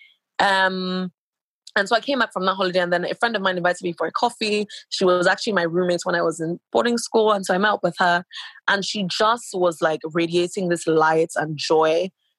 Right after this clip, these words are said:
And I'd known her to be very insecure. And actually, I wasn't really looking forward to the coffee because, like, I just knew her to be, like, quite difficult. Um, but it was amazing. And then at the end, she was like,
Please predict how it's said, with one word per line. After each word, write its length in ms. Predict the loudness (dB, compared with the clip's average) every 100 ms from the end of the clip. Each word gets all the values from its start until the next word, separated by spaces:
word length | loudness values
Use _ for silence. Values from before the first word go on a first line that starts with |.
| _ -2
And 120 | 0
I'd 140 | 2
known 160 | 0 0
her 120 | 0
to 100 | -2
be 120 | -6
very 300 | 0 2 2
insecure. 540 | -2 -6 -10 -2 2 2
And 100 | 2
actually, 280 | 0 0 0
I 40 |
wasn't 300 | 0 -2 -2
really 200 | -2 0
looking 300 | 0 0 -2
forward 260 | 2 0 0
to 100 | -4
the 100 | -4
coffee 320 | -2 -2 -2
because, 380 | 0 0 2 2
like, 200 | 0 0 _ _ _ _ -2
I 100 | 0
just 180 | 2
knew 160 | 2 2
her 100 | 2
to 100 | 0
be, 220 | 0 0 0
like, 140 | -2
quite 240 | 0 -2 0
difficult. 640 | 0 0 2 2 2 0 -10 _ _ _ _ _ -2
Um, 200 | 0 2
but 100 | 2
it 60 | 2
was 140 | 2
amazing. 760 | 0 0 -2 -2 -2 0 -2 0
And 180 | -2
then 100 | 0
at 100 | -2
the 100 | 0
end, 180 | -2 -2
she 100 | -4
was 100 | -2
like, 100 | -2